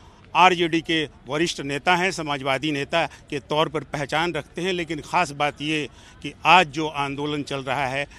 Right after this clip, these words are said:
जिसको कहा जा रहा है कि देश बचाने, संविधान बचाने का, उस आंदोलन में भी हर जगह साथ रहते हैं, हर जगह बैठते हैं, अपना विरोध व्यक्त करते हैं। हम इनसे जानने की कोशिश करते हैं कि ये पूरा कानून जो आया है,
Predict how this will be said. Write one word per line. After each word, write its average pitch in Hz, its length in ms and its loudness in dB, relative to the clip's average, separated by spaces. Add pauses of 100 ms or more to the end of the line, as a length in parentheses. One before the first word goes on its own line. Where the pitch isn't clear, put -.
(160)
जिसको 131 280 -8
कहा 143 220 -2
जा 143 140 0
रहा 139 100 0
है 139 80 0
कि 120 140 -10
देश 127 260 -6
बचाने, 131 360 -4
संविधान 127 520 -8
बचाने 120 360 -8
का, 127 180 -8 (300)
उस 175 160 -6
आंदोलन 170 480 2
में 147 200 -2
भी 143 220 -8 (300)
हर 175 180 0
जगह 131 320 -6
साथ 151 280 0 (200)
रहते 165 280 -4
हैं, 190 200 -4 (180)
हर 131 120 -6
जगह 131 240 -6
बैठते 131 380 -4
हैं, 170 60 -2
अपना 143 200 -8
विरोध 120 380 -6
व्यक्त 123 300 -6
करते 120 240 -10
हैं। 104 100 -10 (300)
हम 190 120 6
इनसे 247 280 0
जानने 208 280 2
की 180 100 -6
कोशिश 180 320 -6
करते 170 300 -6
हैं 233 180 -4
कि 254 120 -6
ये 240 120 -2
पूरा 196 320 0
कानून 160 440 -2
जो 139 260 -6
आया 143 280 2
है, 127 220 -6